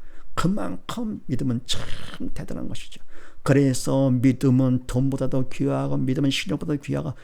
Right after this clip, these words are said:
믿음은 금보다 귀한 건 오직 믿음입니다. 그래서 남을 보십시다. 자녀 교육 문제, 부모는 근심하면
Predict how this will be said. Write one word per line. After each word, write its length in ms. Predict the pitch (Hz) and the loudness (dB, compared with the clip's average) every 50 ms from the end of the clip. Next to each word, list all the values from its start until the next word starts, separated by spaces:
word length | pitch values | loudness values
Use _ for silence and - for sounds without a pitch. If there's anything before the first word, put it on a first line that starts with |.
| - - - - - | -20 -18 -16 -6 2
믿음은 800 | - 151 185 185 285 247 226 208 165 135 117 107 202 202 101 - - - - - - - | 4 6 8 10 12 12 12 12 10 10 8 4 2 -2 -4 -6 -10 -14 -18 -12 -6 -2
금보다 480 | - 214 233 320 311 233 220 - - - - | -2 -2 0 -2 -2 -4 -2 -2 -2 -4 -4
귀한 500 | - - - 131 127 107 104 101 101 101 | -6 -6 -4 -2 -2 -2 -4 -6 -8 -8
건 400 | 101 101 101 113 127 139 165 180 - - - - - - - - - - | -8 -6 -6 -4 -6 -6 -6 -8 -6 -2 0 0 2 2 0 2 0 0
오직 320 | - 110 113 107 - 143 117 101 | -2 -2 -4 -2 -2 -2 -2 -2
믿음입니다. 680 | - - - 110 107 104 95 87 - - - - - - - - - - - - - - - - - - - - - - - - - - - - - _ - - - - - - | -4 -4 -4 -2 -2 -2 -2 -4 -4 -4 -2 -4 -4 -6 -8 -14 -14 -14 -14 -16 -16 -18 -18 -18 -18 -18 -18 -18 -18 -18 -16 -16 -16 -16 -16 -20 -20 _ -20 -20 -18 -12 -10 -6
그래서 240 | - - 127 117 131 | -2 0 0 2 2
남을 380 | 120 107 113 110 107 117 123 113 | 2 2 2 0 0 2 0 2
보십시다. 580 | 113 110 104 - - - - - - - - - - - - - - - - - - - - - - - - - - - - - - - - - - - - | 2 2 2 0 -2 -6 -10 -8 -8 -8 -8 -8 -8 -8 -8 -8 -8 -6 -6 -6 -6 -6 -6 -8 -8 -8 -8 -8 -8 -10 -8 -6 -6 -6 -6 -8 -10 -10 -4
자녀 380 | - - 139 139 143 143 139 139 | -2 2 4 6 6 6 6 4
교육 280 | 131 - 131 135 135 | 2 2 2 4 4
문제, 540 | 131 127 127 127 120 120 - 127 127 131 156 - - - - - - - - - - - - - - - - - - - - - - - - - - - - - - | 4 4 4 2 2 0 -2 -4 -4 -4 -6 -8 -12 -16 -16 -12 -8 -4 -2 0 0 0 -2 -4 -8 -10 -12 -10 -8 -6 -4 -4 -4 -4 -6 -8 -12 -12 -10 -8 -4
부모는 640 | - - 131 123 117 113 110 107 104 101 110 120 - - - - - - - - - - - - - - - | 0 2 4 4 4 4 2 2 0 0 -2 -6 -8 -8 -6 -6 -4 -4 -4 -6 -6 -4 -4 -4 -4 -4 0
근심하면 480 | - 143 135 135 - - 165 160 180 | 2 4 4 4 2 0 -4 -6 -4